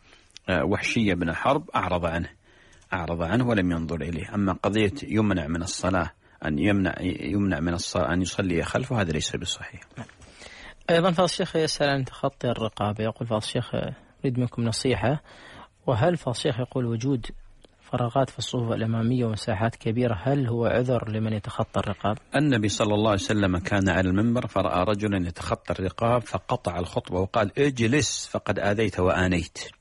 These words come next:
Speaker 1: آذيت وآنيت"، يعني، تأخرت، آنيت من التأخر، وآذيت بتخطيك الرقاب. ولذلك أهل العلم يقولون بأن تخطي الرقاب مكروه، واختلفوا في الكراهة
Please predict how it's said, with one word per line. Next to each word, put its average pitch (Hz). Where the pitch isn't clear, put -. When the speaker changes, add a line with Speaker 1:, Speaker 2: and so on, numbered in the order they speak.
Speaker 1:
آذيت 95
وآنيت"، 87
يعني، 90
تأخرت، -
آنيت 104
من 90
التأخر، 92
وآذيت 110
بتخطيك -
الرقاب. 95
ولذلك 113
أهل 98
العلم 104
يقولون 113
بأن 98
تخطي -
الرقاب 113
مكروه، 135
واختلفوا 123
في -
الكراهة 113